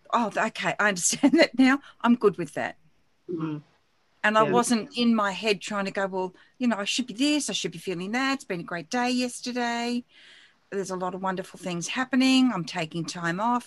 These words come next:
Speaker 1: Yay." Um, we have to allow ourselves the ex-, the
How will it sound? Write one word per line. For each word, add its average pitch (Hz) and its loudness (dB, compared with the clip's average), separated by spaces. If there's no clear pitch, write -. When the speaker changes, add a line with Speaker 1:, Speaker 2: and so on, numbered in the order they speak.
Speaker 1:
Yay." 247 2
Um, 233 2
we 254 0
have 349 -2
to 254 0
allow 240 0
ourselves 180 -2
the 196 -2
ex-, - -8
the 220 -2